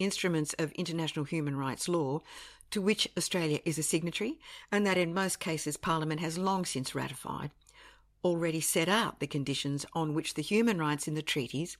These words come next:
may be legitimately limited or temporarily suspended in the interests of the safety of the nation. The committee should note that in the People's Constitution,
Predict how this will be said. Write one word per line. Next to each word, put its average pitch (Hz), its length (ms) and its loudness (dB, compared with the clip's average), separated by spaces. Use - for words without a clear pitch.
may 151 200 0
be 151 180 0
legitimately 165 800 -2
limited 143 480 -4
or 165 140 4
temporarily 156 720 -2
suspended 147 580 -4
in 147 120 4
the 143 140 0
interests - 520 -6
of 147 120 -4
the 147 60 -4
safety 135 600 -6
of 147 100 -2
the 135 80 -6
nation. 127 460 -4
The 208 120 2
committee 285 320 4
should 247 220 2
note 165 420 -2
that 190 120 2
in 233 120 4
the 254 80 4
People's - 380 -6
Constitution, 147 800 -4